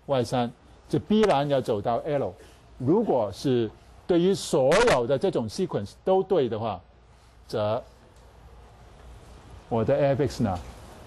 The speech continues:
这个函数就一定有 limit，而且 limit 是等于 L。啊，那这是一个，呃，漂亮的定理啊，就将我们两个课题呢，都是讲 limit 的，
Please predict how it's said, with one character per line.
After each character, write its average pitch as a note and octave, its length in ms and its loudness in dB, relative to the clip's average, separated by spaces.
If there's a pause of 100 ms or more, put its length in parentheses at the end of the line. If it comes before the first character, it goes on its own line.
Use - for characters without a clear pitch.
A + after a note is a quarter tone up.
(220)
这 E3 80 2
个 C3+ 80 4
函 G#2+ 180 2
数 A2 160 0
就 - 80 -4
一 D#3+ 100 2
定 D3+ 140 2
有 G2 140 2
limit， A2 240 2 (260)
而 A#2+ 100 0
且 A2+ 120 -2
limit A#2 260 2
是 A2 80 -8
等 F#2+ 160 -4
于 G2 80 -2
L。 F#2+ 120 -2 (1120)
啊， G2+ 160 2 (680)
那 A2+ 360 2
这 D#3 140 2
是 C#3+ 100 2
一 C#3 100 4
个， A2+ 360 2 (360)
呃， G2+ 380 2 (440)
漂 C#3+ 160 4
亮 B2+ 160 4
的 A#2+ 40 2
定 A#2+ 220 2
理 F2+ 100 0 (140)
啊， A2+ 240 0
就 B2 140 0
将 D#3+ 280 2
我 B2+ 140 0
们 A2 180 0
两 G#2 240 0
个 B2 80 -4
课 C#3+ 240 0
题 G#2+ 260 -6
呢， G2 140 -4 (360)
都 E3 100 2
是 A2 100 0
讲 G2+ 280 -2
limit C#3 280 0
的， G2 160 -6